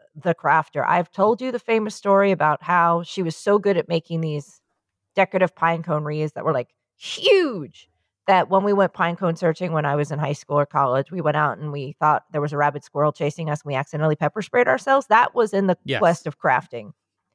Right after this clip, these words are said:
Speaker 2: Yeah.
Speaker 1: She, her wreaths were so good that people were always trying to buy them from her at high prices. Like, it was one of those things
Speaker 2: Okay.
Speaker 1: where, like, she knows how to make a wreath. But she also, my mom was always sewed, so she embroiders, so there's always been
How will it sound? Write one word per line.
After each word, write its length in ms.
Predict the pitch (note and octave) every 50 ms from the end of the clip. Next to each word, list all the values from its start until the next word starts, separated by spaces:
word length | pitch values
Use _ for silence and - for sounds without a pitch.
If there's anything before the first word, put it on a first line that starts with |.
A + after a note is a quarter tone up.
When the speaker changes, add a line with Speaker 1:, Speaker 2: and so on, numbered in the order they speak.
| _ _ _ _ _ _ _
Speaker 2:
Yeah. 180 | _ B2 A2 G2 - _ _ _ _ _ _
Speaker 1:
She, 460 | _ - - A#3+ B3 B3+ C4 - - _ _
her 180 | - - C#4 D4
wreaths 240 | D#4 F4+ F4+ -
were 80 | - C4
so 160 | - - A#3
good 160 | A3+ A3 G#3
that 100 | F3+ E3+
people 300 | - - G#3+ G#3 _ E3+
were 120 | F3 F3 D3+
always 200 | D#3 E3 E3+ -
trying 240 | - - F3 E3+ D#3+
to 60 | D3
buy 320 | B2+ _ - C3+ D#3 E3
them 160 | E3 F#3 G3
from 200 | F#3 - G#3 G#3+ G3+
her 200 | G3 A3 A3 F#3
at 80 | D#3+ C#3+
high 180 | - D3+ D3+
prices. 540 | C#3+ - - B2 G#2+ - - - - - -
Like, 140 | - D#3 - -
it 100 | A#2 E3
was 240 | F3+ F3 E3+ - E3
one 140 | F3+ G3+
of 100 | G3+ F3
those 160 | F3 E3 A2 G2
things 140 | - C3+
Speaker 2:
Okay. 80 | G2+ A#2
Speaker 1:
where, 120 | C#3 A#2
like, 220 | A2 F#2 F2+ - -
she 260 | - - - D#4 C#4
knows 240 | F3 D#3 D3 C3+ C3
how 120 | C#3+ D#3
to 100 | C3+ A#2
make 180 | B2 C#3+ D3+ -
a 60 | A#2
wreath. 260 | B2+ E3+ F3 C#3 - _ _ _ _ _ _ _ _
But 100 | G3 -
she 140 | - A#3+ A#3+
also, 480 | A3+ A#3 A#3+ - A3+ F#3 F3 E3 D3 - _ _ _ _
my 60 | B3
mom 180 | B3 A#3+ G#3 F#3+
was 100 | G3 E3
always 260 | E3+ D3+ C#3 C#3+ -
sewed, 460 | - - D#3+ E3 E3+ F3 F#3 G3 F#3
so 220 | - - F#3 D#3+ C#3+
she 220 | - - - E3
embroiders, 720 | D3+ C#3 C#3+ - D#3+ D#3+ E3+ F3+ F3+ F3+ F#3 F#3 F3+ E3 -
so 100 | - D#3
there's 180 | - D3 C#3
always 280 | - C3+ D3 D3 C#3+ -
been 320 | _ C#3+ C#3+ C3+ C3 C3+